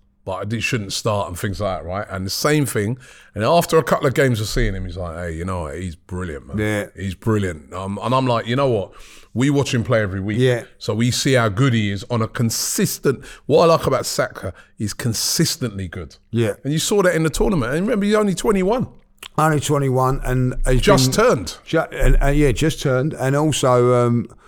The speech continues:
Speaker 2: he ex-, actually has pl-, played and been fantastic in an Arsenal team that hasn't been great. You know,
Speaker 1: Yeah.
Speaker 2: he carried Arsenal for, for, for, for a while,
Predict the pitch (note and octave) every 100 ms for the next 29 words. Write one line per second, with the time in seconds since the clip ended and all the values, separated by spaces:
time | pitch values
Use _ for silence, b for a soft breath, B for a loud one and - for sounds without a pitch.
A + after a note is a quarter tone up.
0 | b b _ _ _ _ _ C#3+ C#3 C3+
1 | G2+ - - D#3 - B2 A#2 A2 - C3+
2 | C#3 C#3 C#3 - B2+ G2+ F#2+ b b b
3 | b - G#2+ A#2+ G#2+ - A2 G#2 - C3
4 | A#2 G#2 F#2+ G#2 A2+ A#2 G#2 - G2+ -
5 | G#2 G2+ G#2 - B2+ A2 G2 F#2 F2+ F2
6 | E2 - _ _ A#2 G#2+ B2 A2 - D#3+
7 | D#3 G#2 F2+ F2 G2+ F#2 - F#2+ F#2 -
8 | G#2 F2+ - F#2+ F2+ - - F#2 F2+ E2+
9 | E2